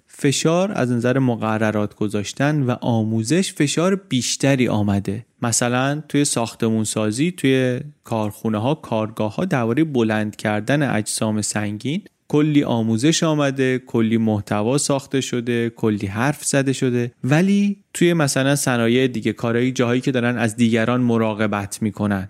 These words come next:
اینایی که خونه‌ها رو تمیز می‌کنن، اینا صنایعی که خانم‌ها توش بیشتر دارن کار می‌کنن و اینا هم توش چیز سنگین بلند کردن داره، ولی توش آموزش اونقدر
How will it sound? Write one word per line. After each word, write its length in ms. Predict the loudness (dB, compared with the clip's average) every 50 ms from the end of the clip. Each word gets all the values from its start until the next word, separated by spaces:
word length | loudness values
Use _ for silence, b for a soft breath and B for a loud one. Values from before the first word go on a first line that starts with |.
| -12 -14 _
اینایی 300 | -2 0 2 2 2 2
که 120 | 2 0 0
خونه‌ها 440 | 0 -2 -2 0 0 0 0 0
رو 120 | -2 -2 -2
تمیز 500 | -4 -2 -2 0 2 2 2 2 0 -2
می‌کنن، 440 | -2 -2 -2 -2 0 0 -2 -2 -4
اینا 300 | -4 -2 0 2 2 2
صنایعی 680 | 0 0 0 0 2 2 2 2 2 2 2 2 0 0
که 360 | 0 0 2 2 2 0 -2
خانم‌ها 440 | -4 -4 -2 -2 0 0 0 0 0
توش 260 | 2 2 0 0 0
بیشتر 460 | 0 2 2 2 2 0 0 0 0
دارن 300 | 0 0 0 0 0 -2
کار 280 | -2 -2 -4 -2 -2 -2
می‌کنن 420 | -4 -6 -6 -6 -4 -4 -4 -6 -10 _ _ _ _ _ _ -6
و 60 | -4
اینا 360 | -2 -2 0 0 0 0 0
هم 80 | 0 0
توش 240 | 2 2 0 0
چیز 300 | 0 0 2 2 2 2
سنگین 460 | 2 2 2 0 0 0 0 0 2 2
بلند 320 | 2 2 2 0 -2 -2
کردن 540 | -4 -4 -2 -2 0 0 2 2 2 4 4
داره، 400 | 2 2 2 2 0 0 -4 -8 _ _ _ _ _ _ _
ولی 540 | -4 -2 0 0 2 2 2 2 2 0 -2 0
توش 220 | 0 0 2 2
آموزش 600 | 0 -2 0 0 2 2 2 2 2 0 0 -2
اونقدر 640 | -2 -2 -2 -2 -2 -2 -2 0 -2 -2 -4 -8 -12